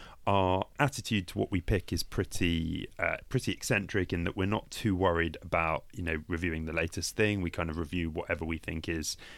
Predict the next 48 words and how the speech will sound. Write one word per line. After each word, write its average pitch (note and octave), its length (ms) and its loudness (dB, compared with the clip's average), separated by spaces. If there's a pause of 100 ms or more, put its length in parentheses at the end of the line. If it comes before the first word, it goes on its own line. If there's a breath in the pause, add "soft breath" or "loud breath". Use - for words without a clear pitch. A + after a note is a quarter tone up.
(180 loud breath)
interesting E2+ 540 0
and, D#2+ 260 -2
and, F2 220 -2
and E2 180 -4
valuable E2+ 500 0
at - 140 -8
the, - 240 0
at - 140 -4
the - 60 -20
time. D#2+ 500 0
So, F2 340 4 (300 loud breath)
but F#2+ 100 2
I F#2+ 120 6
did G#2 280 2
wonder F#2 340 2
whether E2 240 2
this E2 300 -2
would D#2+ 80 -10
be E2+ 100 -4
one E2 320 -2
where E2 340 -2
that - 160 -2
you F2 140 -2
felt - 720 0
that, D#2+ 280 -4
that - 220 -4
difference - 440 -8
in E2 120 -4
time. E2 560 -2 (480 loud breath)
Um, F2+ 220 2
but - 140 -2
it - 80 -4
says G2+ 180 2
something G#2+ 320 0
about F2+ 300 2
the D#2+ 40 -2
perceptiveness F2+ 720 -2
of E2+ 100 -2
the F2+ 80 2
analysis F2 560 -2
that E2+ 160 -2
it, - 100 -4
it - 120 -4
still G2+ 280 2
felt - 280 0
very F#2+ 240 2
current F2 360 0
today. F2 400 2